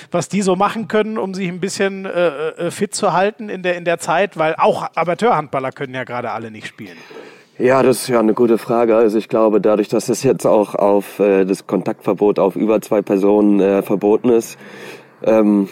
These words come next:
Speaker 2: ja, höchstens vielleicht mal mit einem
Speaker 1: Ja.
Speaker 2: Freund treffen oder mit einem Bruder und mit der Schwester ein paar Bälle hin und her schmeißen. Und ansonsten laufen gehen, Stabi-Übungen machen.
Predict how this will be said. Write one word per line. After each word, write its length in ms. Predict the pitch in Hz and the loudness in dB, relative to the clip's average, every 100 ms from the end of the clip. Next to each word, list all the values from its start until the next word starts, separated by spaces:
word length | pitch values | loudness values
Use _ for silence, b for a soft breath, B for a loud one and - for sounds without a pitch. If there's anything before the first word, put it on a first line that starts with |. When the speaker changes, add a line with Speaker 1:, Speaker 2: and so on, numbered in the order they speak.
| - | -4
Speaker 2:
ja, 160 | 90 | 0
höchstens 340 | 98 107 98 95 | 2 2 0 -2
vielleicht 280 | 107 101 | 0 0
mal 100 | 107 | 0
mit 180 | 98 107 | 0 0
einem 140 | 98 92 | -2 -4
Speaker 1:
Ja. 40 | |
Speaker 2:
Freund 300 | - 107 110 | 0 0 0
treffen 260 | 123 113 110 | -2 0 2
oder 160 | 104 | 2
mit 180 | 98 98 | 2 0
einem 120 | 95 | -2
Bruder 320 | 92 110 110 107 | -2 2 2 2
und 140 | 95 78 | -2 -4
mit 120 | 65 | -4
der 80 | 98 | -4
Schwester 340 | 113 104 - | -2 -2 -2
ein 60 | 98 | -4
paar 120 | 101 | -4
Bälle 240 | 92 107 113 | 0 2 2
hin 140 | 113 | 2
und 140 | 101 | 0
her 180 | 123 117 | 0 0
schmeißen. 560 | 110 120 117 117 123 107 B B B B B B | 0 0 2 2 2 0 B B B B B B
Und 280 | 110 101 98 | 2 4 4
ansonsten 500 | 95 95 104 - 98 | 2 2 2 2 0
laufen 340 | 95 95 - | 2 0 0
gehen, 300 | 98 101 98 92 | 0 2 2 0
Stabi-Übungen 640 | - 95 98 98 92 92 | -2 2 2 2 2 2
machen. 500 | 92 92 98 90 92 | 0 -2 -4 -4 -6